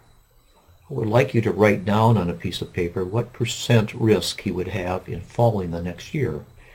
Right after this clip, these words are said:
and we'll go back to what your answer was. A few fall facts.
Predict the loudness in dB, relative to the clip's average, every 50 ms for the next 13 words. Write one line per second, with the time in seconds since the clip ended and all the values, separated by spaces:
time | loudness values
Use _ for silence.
0 | -20 -18 -10 -4 -2 0 0 2 4 4 4 6 6 6 6 6 4 2 -2 -4
1 | -2 -2 -2 -2 -4 -4 -6 -4 -4 -4 -4 -4 -6 -6 -6 -6 -8 -8 -8 -12
2 | -12 -12 -12 -12 -12 -14 -16 -20 -20 _ _ -20 -20 _ _ _ _ _ _ -20
3 | -20 _ _ _ -20 -20 -20 _ _ _ _ _ _ _ _ _ _ -20 -20 -20
4 | -20 -20 -20 -20 _ _ _ _ _ _ _ _ _ _ -20 _ _ _ _ _
5 | _ _ _ _ -6 -6 -2 4 6 6 6 6 6 6 6 8 8 6 6 6
6 | 4 4 4 2 -4 -10 -12 -12 -14 -14